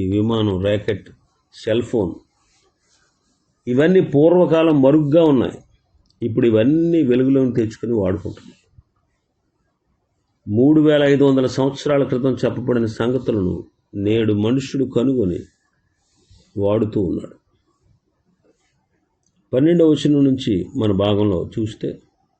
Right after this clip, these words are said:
పన్నెండవ వచనం నుంచి జ్ఞాన సంపదలు మనం చూస్తాం. జ్ఞానము ఎక్కడ దొరుకును? పన్నెండవ వచనంలో,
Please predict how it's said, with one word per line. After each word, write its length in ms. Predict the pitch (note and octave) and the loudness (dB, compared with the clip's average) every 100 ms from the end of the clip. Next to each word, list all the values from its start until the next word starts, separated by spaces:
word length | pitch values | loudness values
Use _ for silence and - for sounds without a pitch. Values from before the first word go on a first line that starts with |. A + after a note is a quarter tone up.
| _ _ _ _ _ _ _ _ _ _ _ _ | _ _ _ _ _ _ _ _ _ _ _ _
పన్నెండవ 360 | A2+ A#2+ A#2 G2 | -2 0 2 0
వచనం 220 | F2+ F#2+ F2+ | -2 -6 -6
నుంచి 220 | F2+ - _ _ _ - | -10 -16 _ _ _ -12
జ్ఞాన 580 | G2+ G2+ A#2+ C#3+ E3 F3 D#3 | -6 0 0 2 0 0 0
సంపదలు 500 | C3 C3 A#2+ A2+ E2 - _ _ _ _ _ _ _ _ _ _ C6+ _ - _ _ _ _ _ _ | -2 0 0 0 -2 -6 _ _ _ _ _ _ _ _ _ _ _ _ -20 _ _ _ _ _ _
మనం 220 | A2 A2+ G2 | -4 -2 -2
చూస్తాం. 360 | F#2 F2 - - - _ _ _ _ | -4 -6 -14 -20 -20 _ _ _ _
జ్ఞానము 680 | G2+ G2+ A2 C3+ D#3+ F#3 F3+ D#3 | -10 -4 0 2 2 2 2 2
ఎక్కడ 220 | C#3 - D3+ B2 | 0 0 0 0
దొరుకును? 420 | A2+ G#2 G#2 G2 F#2 F#2+ | -2 -2 -2 -2 -4 -4
పన్నెండవ 260 | G#2+ A2+ G2+ | -4 -2 -4
వచనంలో, 300 | F#2 D#2+ - | -6 -12 -12